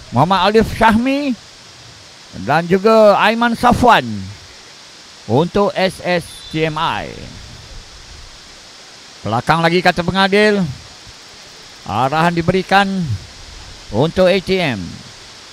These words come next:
Oh, break. Namun pengadil tidak nampak. Semula A T M membuat larian seorang diri dan membuat percubaan.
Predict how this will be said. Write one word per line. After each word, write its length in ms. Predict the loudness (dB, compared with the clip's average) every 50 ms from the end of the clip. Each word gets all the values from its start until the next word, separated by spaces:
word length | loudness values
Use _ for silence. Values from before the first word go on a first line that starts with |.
| -20 -20 -20 -20 -20 -20 -20 -20 -20 -20 -20 -20 -20 -20 -20 -20 -20 -20 -20 -20 -20 -20 -20 -20 -20 -20 -20 -20 -20 -20 -20 -20 -20 -18 -8 -2
Oh, 320 | 0 2 2 4 2 2
break. 320 | 2 4 4 4 4 2 -2 -6 -14 -16 -14 -14 -14 -10 -6
Namun 400 | -4 -4 -2 0 0 0 0 -2
pengadil 320 | -2 -2 -2 0 0 0
tidak 240 | -2 -2 -2 0 2
nampak. 480 | 2 2 2 6 6 8 8 8 6 2 -4 -20 -20 -20 -20 -20 -20 -20 -20 -20 -20 -20 -20 -20 -20 -20 -20 -20 -20 -20 -20 -20 -20 -20 -20 -20 -20 -20 -20 -20 -20 -20 -20 -20 -20 -20 -10 -6
Semula 800 | -4 -4 0 0 2 4 8 8 10 10 10 10 10 10 8 8
A 160 | 6 6 4 4 2
T 160 | 2 0 2
M 400 | 4 6 6 6 6 6 4 2 0 0 -4 -6 -16 -20 -20 -20 -20 -20 -20 -20 -20 -20 -20 -20 -12 -6 -6
membuat 360 | -4 0 0 2 4 4 4
larian 240 | 6 6 6 6 6 6
seorang 240 | 4 6 6 4 2
diri 600 | 2 2 2 4 4 4 6 6 6 4 4 4
dan 160 | 4 4 4 4
membuat 320 | 2 6 6 6 6 6
percubaan. 760 | 2 -2 0 0 0 2 4 4 6 6 8 8 8 8 6